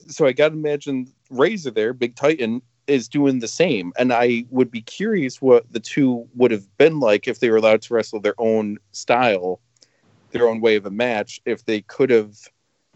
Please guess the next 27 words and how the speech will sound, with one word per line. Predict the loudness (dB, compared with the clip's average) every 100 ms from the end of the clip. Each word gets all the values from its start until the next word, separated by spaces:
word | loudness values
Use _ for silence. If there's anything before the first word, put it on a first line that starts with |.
| _
made | -6 0 2 2 2
it | 0 _ _ -20
better. | -2 0 4 2 0 -8 _ -12 -8 -4 -4 -6 _ -16 -14 -14 _ _ _ _
You | 4 6
know, | 6 6 6
uh, | 4 4 -2 -6 -4
uh, | -2 -2
seemed | -6 -8 -4
like | -4 -4
a | -2
more | 0 0
cohesive | 0 -4 -6 -8 -12 -16
team, | -2 0 2 0 -2 -6 -12 _ _ _ _ _
something. | 0 0 0 -6 -12 _ _ _ _ _ _ _ _ _ _ _ _ _ _ _ _ _
You | 0 4
also | 6 4 4 4 2 2
see, | -6 -2 0 0
like | 2 0 0
you're | -2
mentioning | -2 -2 -2
with | 0
the | 0
Hart | 2 0
family, | 0 -2 -2 -4 -6 -12 _ _ _ _ _ _ _ -18
the | -4 0 2
long-term | 4 4 2 0 -2 0
booking | 2 2 0 -12